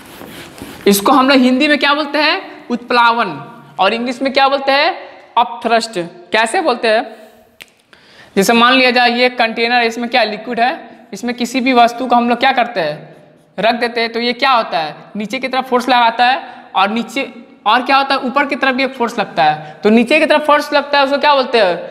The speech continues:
Weight बोलते हैं, सभी को मालूम है। जो ऊपर की तरफ force लगता है उसको क्या बोलते हैं, Thrust बोलते हैं, अपथ्रस्ट, upthrust बोलते हैं, इसको हिंदी में उत्प्लावन बोलते हैं।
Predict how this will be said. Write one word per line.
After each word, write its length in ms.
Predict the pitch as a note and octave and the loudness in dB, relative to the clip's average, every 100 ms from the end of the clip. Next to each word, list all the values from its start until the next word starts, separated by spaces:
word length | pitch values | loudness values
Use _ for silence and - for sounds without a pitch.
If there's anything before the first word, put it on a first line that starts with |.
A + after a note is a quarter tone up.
| - - G3 | -18 -10 2
Weight 220 | B3 B3+ | 2 4
बोलते 220 | C4 C4 | 0 2
हैं, 80 | B3+ | 2
सभी 220 | B3 A#3 | 2 -2
को 80 | B3 | 0
मालूम 280 | A3+ G#3+ A3 | 0 0 -4
है। 80 | A#3+ - - G#3 | -8 -14 -8 -4
जो 120 | A#3 | 0
ऊपर 280 | C4 C4 D#4 | 2 2 2
की 80 | D#4+ | 2
तरफ 240 | D4+ D4 | 0 0
force 200 | C#4 C#4+ D#4 | 0 0 0
लगता 280 | C4 - | 0 2
है 260 | G3 G3+ D4 - - G#3 | 2 2 0 -6 -14 -10
उसको 180 | A#3 | -6
क्या 180 | B3+ C4 | 0 0
बोलते 240 | C4 C4+ C4 | 0 0 2
हैं, 200 | D4 D#4+ - - - - | 2 0 -6 -20 -16 -4
Thrust 280 | A#3+ B3+ A3 | 0 0 -4
बोलते 240 | F3+ F3 | -6 -2
हैं, 60 | G#3 | 0
अपथ्रस्ट, 600 | A3 - G#3 F3+ - E3+ - - - _ _ _ | 0 -2 -2 -2 -6 -16 -18 -20 -20 _ _ _
upthrust 560 | G3 A#3+ - A#3 A#3 A#3+ | 0 0 -2 -2 -2 -4
बोलते 260 | F#3 E3 D#3+ | -10 -8 -10
हैं, 380 | D3+ - - - | -12 -16 -16 -10
इसको 180 | F#3+ - | -2 2
हिंदी 280 | A#3+ A#3+ C4 | 4 4 4
में 100 | C4+ | 4
उत्प्लावन 580 | B3+ B3 A#3 A3 B3 A3 | 2 2 4 4 2 0
बोलते 280 | G3 F3 | -4 -4
हैं। 320 | D#3+ D#3 - | -8 -8 -16